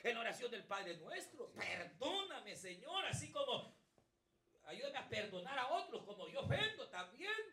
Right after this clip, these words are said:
Perdóname". O sea, todo va involucrado. Pero e-, el detalle es que el Señor les dice cómo orar. Y entonces ellos aprendieron a cómo orar. Cuando lo vieron, cuando se les dio enseñanza, cuando se les dio instrucción, cuando ellos recibieron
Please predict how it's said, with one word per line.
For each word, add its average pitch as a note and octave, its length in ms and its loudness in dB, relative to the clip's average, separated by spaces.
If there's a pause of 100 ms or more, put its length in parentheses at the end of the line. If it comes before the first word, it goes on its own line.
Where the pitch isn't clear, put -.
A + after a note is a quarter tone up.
(200)
Perdóname". E4 920 -2 (180)
O F#3 80 -6
sea, - 240 -8
todo F#4+ 240 -2
va F#4+ 80 -2
involucrado. D#4+ 640 -2 (240)
Pero G3+ 220 -6
e-, D#3+ 200 -6
el D#3 40 -10
detalle D#3 400 -6
es C#4 140 -6
que F#4 340 -2 (480)
el D#3 160 -8
Señor D3+ 320 -10
les A#3+ 140 -8
dice B3 320 -12
cómo A3 380 -8
orar. C3 220 -18 (440)
Y B2 80 -14
entonces C3+ 300 -12
ellos G3 180 -6
aprendieron C4+ 680 -2 (280)
a - 160 -10
cómo - 320 -8
orar. F#4+ 320 4 (480)
Cuando F3 260 -4
lo D3+ 200 -2
vieron, G4 460 0
cuando G3 220 -6
se E3 140 -8
les E3 120 -12
dio C#4 140 -10
enseñanza, C#4 800 0
cuando G3+ 200 -8
se F3 120 -8
les F3+ 120 -10
dio C#4+ 100 -6
instrucción, G#4 680 4 (280)
cuando A#3+ 360 2 (100)
ellos D#4 260 2
recibieron C#4 640 4